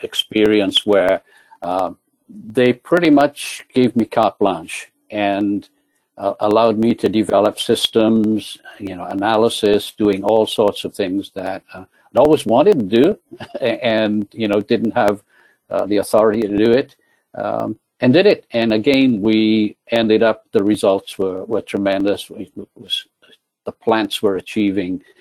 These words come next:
you know, ninety-eight percent availability. It was, it was incredible. Um, and the, the best part was that I got to work with, you know, ten, eleven, sometimes twelve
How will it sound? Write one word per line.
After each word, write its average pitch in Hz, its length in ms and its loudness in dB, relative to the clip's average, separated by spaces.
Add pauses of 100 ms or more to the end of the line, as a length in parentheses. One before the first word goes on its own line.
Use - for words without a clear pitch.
(160)
you 87 140 -10
know, 90 160 -16
ninety-eight 104 640 0
percent 98 380 -4
availability. 98 1120 0
It 92 180 -8
was, 98 240 -4
it 131 120 -8
was 117 200 -4
incredible. 95 800 -4 (440)
Um, 92 460 -2 (360)
and 113 400 0 (120)
the, 127 240 2
the 131 160 0
best 160 260 2
part 139 300 2
was 139 280 2
that 123 120 0
I 123 120 -2
got 131 160 0
to 131 80 -2
work 131 400 2
with, 107 300 2
you 110 140 -6
know, 95 220 -10
ten, 127 260 2
eleven, 117 640 4 (120)
sometimes 107 500 -4
twelve 113 580 2